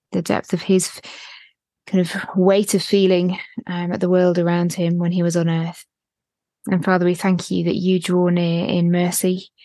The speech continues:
And one day the world will not be like this. One day you will put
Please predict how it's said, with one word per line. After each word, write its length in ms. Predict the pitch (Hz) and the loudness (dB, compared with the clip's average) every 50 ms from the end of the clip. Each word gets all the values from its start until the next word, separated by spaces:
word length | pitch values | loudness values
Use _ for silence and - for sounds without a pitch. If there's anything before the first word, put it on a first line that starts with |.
| - _ _ _ _ _ _ _ - | -20 _ _ _ _ _ _ _ -2
And 200 | 180 180 180 175 | 0 2 2 2
one 200 | 185 185 185 180 | 4 4 2 2
day 240 | 170 170 170 165 170 | 2 0 -2 0 0
the 100 | 175 170 | 0 0
world 280 | 175 180 175 175 165 - | 0 0 0 0 0 0
will 120 | 170 170 | 0 0
not 300 | 175 175 180 175 - - | 2 2 2 2 0 0
be 120 | - 175 165 | -2 -2 -2
like 300 | 165 160 160 - - - | 0 -2 -2 -4 -6 -8
this. 400 | - 165 165 170 - - - - - _ | -12 -12 -12 -12 -12 -12 -12 -12 -10 _
One 260 | 196 180 185 180 180 | -2 0 2 2 2
day 220 | 170 175 170 165 | 0 0 0 0
you 220 | 165 170 170 170 170 | 0 0 0 0 0
will 100 | 170 165 | 0 -2
put 220 | - - - - | -2 -4 -4 -2